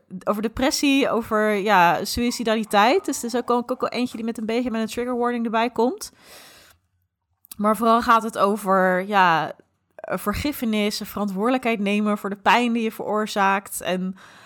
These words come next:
ehm, ja, jezelf helen door anderen op te zoeken en jezelf ook dat te gunnen. Dus het is niet, eh, entertainment of zo.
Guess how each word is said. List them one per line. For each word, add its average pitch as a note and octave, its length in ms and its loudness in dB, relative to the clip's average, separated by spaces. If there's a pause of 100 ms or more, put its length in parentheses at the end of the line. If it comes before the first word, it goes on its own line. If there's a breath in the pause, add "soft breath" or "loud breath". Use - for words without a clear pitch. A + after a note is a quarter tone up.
(260 loud breath)
ehm, F#3 680 4 (300)
ja, G3+ 200 -4
jezelf G3 840 2
helen G3+ 600 2
door F3+ 240 6
anderen G#3 500 0
op - 160 -4
te G#3 100 -8
zoeken F3+ 300 -4
en F3+ 80 0
jezelf G#3 340 0
ook F3+ 160 -4
dat - 420 -4 (360)
te - 100 -8
gunnen. F3 520 0 (500 soft breath)
Dus F#3+ 100 -6
het G3 100 -12
is G3+ 100 -6
niet, C4 280 2
eh, A#3 280 6
entertainment A#3 560 0
of G3+ 140 -4
zo. G3 100 2